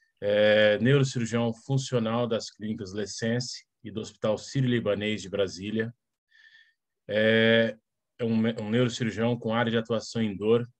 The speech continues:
pela A M B, mestre e doutor em ciências da saúde pela U N B e um paci-, uma, um profissional,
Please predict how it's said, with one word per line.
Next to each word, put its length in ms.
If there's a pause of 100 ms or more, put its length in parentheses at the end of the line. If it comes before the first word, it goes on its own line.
(340)
pela 220
A 40
M 220
B, 340 (800)
mestre 840
e 100
doutor 440
em 100
ciências 720
da 140
saúde 680
pela 560
U 160
N 220
B 300 (840)
e 400
um 160
paci-, 480
uma, 640
um 80
profissional, 760